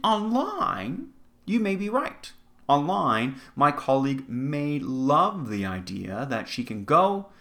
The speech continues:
browse through hundreds, if not thousands, of books in a matter of minutes, select the three, four, ten, however many she wants, check out, and be gone, all within less time than it will take to read that opening chapter.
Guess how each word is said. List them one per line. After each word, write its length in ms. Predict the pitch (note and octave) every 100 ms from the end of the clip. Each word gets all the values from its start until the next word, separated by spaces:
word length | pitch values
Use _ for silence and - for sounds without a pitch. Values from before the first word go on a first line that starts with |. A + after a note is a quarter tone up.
| _ _
browse 400 | C3+ D3 E3 E3
through 220 | - B2
hundreds, 520 | A#2 - C4 A3+ G#3+ D#3+
if 140 | -
not 180 | C#3+ -
thousands, 340 | C3+ C#3 C3+
of 120 | B2
books 280 | A#2 C3+ - -
in 100 | G#2+
a 40 |
matter 300 | G#2 A2 G2+
of 80 | G2
minutes, 500 | G3+ C4+ C4 - - _ _ _ _ -
select 500 | - D#3 F#3 F#3 -
the 80 | C3+
three, 440 | C#3+ D#3+ E3 E3
four, 400 | D3 D3+ D3+ D3+
ten, 260 | - D3+ D3
however 300 | C3+ D#3+ D3+
many 180 | C#3+
she 140 | C3+ B2+
wants, 400 | A#2 A#2 A#2+ - _ - -
check 360 | - - G#3 G3+
out, 380 | D3+ C#3+ C3+ - _ _
and 100 | -
be 60 | A#2+
gone, 260 | - - - - _ _ -
all 320 | A2+ A2+ A#2
within 600 | A2+ - - A2 G#2 G#2
less 280 | C3+ C#3+ -
time 300 | D3 C3+ A#2
than 120 | A2
it 80 | A2
will 120 | A2
take 420 | A2 A3+ G3+ - - -
to 120 | -
read 140 | C3+ C3
that 160 | B2 -
opening 360 | G2+ G#2 G2+ G2+
chapter. 540 | - D3 C3+ - -